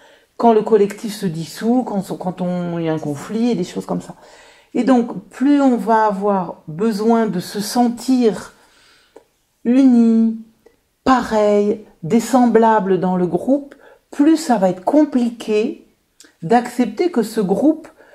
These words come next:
ne réunisse pas que des gens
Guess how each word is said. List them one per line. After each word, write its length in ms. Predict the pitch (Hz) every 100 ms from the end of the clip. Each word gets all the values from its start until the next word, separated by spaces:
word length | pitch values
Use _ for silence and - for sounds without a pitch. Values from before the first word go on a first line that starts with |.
| _ _ _
ne 180 | 196 247
réunisse 600 | 254 240 247 240 240 233
pas 200 | - 214
que 160 | 208 208
des 260 | 180 202 185
gens 480 | 185 202 196 180